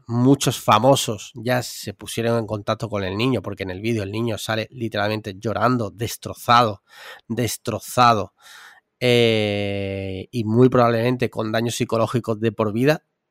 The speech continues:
y, y esto es así, y los que somos gordos lo sabemos, pero por suerte, bueno, pues hay personas que se han puesto en contacto con él para intentar subsanar esto. Dicho lo cual,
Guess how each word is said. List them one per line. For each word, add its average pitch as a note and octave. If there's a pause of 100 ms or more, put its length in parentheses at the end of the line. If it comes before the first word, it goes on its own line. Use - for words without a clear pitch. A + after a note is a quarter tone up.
(280)
y, G2
y G#2+
esto -
es G#2
así, C3+ (880)
y A2
los G#2
que A2
somos G#2+
gordos G#2 (440)
lo G#2+
sabemos, G#2+ (540)
pero A#2+
por G#2+
suerte, B2
bueno, A#2
pues -
hay F#2+ (120)
personas D#3 (140)
que G#2+
se -
han F#2+
puesto G2+
en G2
contacto F#2+
con G2+
él B2+
para G#2+
intentar G2
subsanar G2
esto. - (720)
Dicho C3
lo D#3
cual, E3